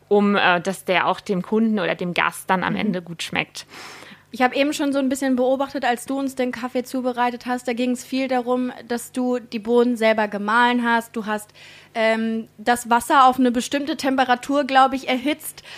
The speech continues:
Speaker 2: Hast gesagt, ja, das muss jetzt so, äh, zweieinhalb bis drei Minuten ziehen. Also es gehört schon wesentlich mehr dazu, als wahrscheinlich einfach nur eine gute Bohne, oder?
Speaker 1: Ja, auf jeden Fall. Also es ist ein ganz großer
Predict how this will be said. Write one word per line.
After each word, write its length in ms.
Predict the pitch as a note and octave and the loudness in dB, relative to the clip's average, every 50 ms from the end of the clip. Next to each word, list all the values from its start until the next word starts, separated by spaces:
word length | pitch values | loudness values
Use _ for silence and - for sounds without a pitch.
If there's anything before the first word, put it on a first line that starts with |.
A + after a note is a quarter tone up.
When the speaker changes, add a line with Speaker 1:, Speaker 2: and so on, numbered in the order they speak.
| - - | -4 0
Speaker 2:
Hast 240 | B3+ B3 B3 - - | 2 2 2 0 -2
gesagt, 320 | C4 A#3 B3 A#3+ A#3+ - | 0 2 2 2 4 4
ja, 160 | B3 B3+ C4 | 6 6 6
das 140 | C4+ C#4+ C4+ | 4 2 0
muss 180 | C#4 B3+ B3+ - | 0 0 0 0
jetzt 180 | C4+ C4 - | -2 -4 -2
so, 260 | - C4 B3 B3 A#3+ A#3+ | 0 2 2 4 4 4
äh, 180 | - A#3+ A#3 A3 | 2 2 0 0
zweieinhalb 500 | - - B3+ B3+ B3+ B3+ B3 B3 B3+ B3+ | 2 4 4 4 4 4 4 2 2 0
bis 140 | C4 B3 | -4 -6
drei 220 | - B3 B3 A#3+ B3+ | 0 2 2 4 4
Minuten 380 | B3+ B3+ B3+ C4 C4 B3+ B3 | 4 2 2 0 -2 -4 -8
ziehen. 220 | - - C#4+ D4 D4 | -6 -4 -4 -2 2
Also 240 | B3+ C4+ B3+ B3 C#4 | 2 2 2 2 0
es 140 | B3+ - | -2 -4
gehört 400 | - B3 - C4+ C#4 D#4+ E4 - | -6 -4 0 2 4 4 4 2
schon 380 | - - D4+ C#4+ D4 D4+ D#4 D4+ - _ _ _ _ _ - | 0 0 0 0 0 0 -4 -6 -10 _ _ _ _ _ -2
wesentlich 560 | A#3+ C4+ D4 D4+ D4+ D4+ C#4+ C#4+ C4+ C4 C4 | 0 0 2 2 0 -2 -2 -2 -4 -2 0
mehr 240 | B3+ B3 B3 B3+ C4 | 0 2 2 2 2
dazu, 440 | C4+ C4 B3+ - - - C4 C4+ C4 | 0 -2 -4 -6 -6 -4 -4 -2 0
als 280 | - A#3 A#3 A3+ - | 0 0 0 -2 -2
wahrscheinlich 460 | B3 A#3 - - A#3 A#3 A#3 A3+ A3+ | -4 -4 -2 -2 -2 -2 -2 -2 -2
einfach 200 | A3+ A3+ A3+ A#3 | -2 -2 0 0
nur 120 | A#3 A3+ A3 | 0 0 0
eine 140 | A#3 A3 G3+ | 0 -2 -2
gute 260 | A3 G#3 - A3+ G3+ | -6 -8 -8 -8 -6
Bohne, 400 | F#3 G3 F#3+ F#3 F3+ D#3 C#3 A2 | -4 -4 -4 -2 -4 -6 -8 -6
oder? 260 | - - A3 A#3+ - - | -4 -4 -4 -4 -4 0
Speaker 1:
Ja, 260 | - G#3+ A3 A3+ G#3 | 4 6 6 6 6
auf 100 | F3+ F3 | 4 2
jeden 220 | - G#3 G#3+ G#3+ G3 | 0 0 0 0 0
Fall. 240 | - G3 F#3+ F#3+ F3+ | 0 2 2 4 4
Also 180 | F#3 F#3 F#3 G3 | 2 2 0 -2
es 120 | F3+ F3 | -4 -4
ist 140 | G3 G3 F#3 | -4 -4 -2
ein 60 | G3 | 0
ganz 340 | F#3 - G3+ - - - _ | 0 0 0 -4 -10 -18 _
großer 1000 | - - - F#3+ G#3+ A#3 C4+ B3+ - C4 A#3+ A3+ A3 A3 A3 G#3+ G#3 F3+ C3 | -14 -6 -2 4 4 6 4 4 4 4 4 6 6 6 6 6 4 2 0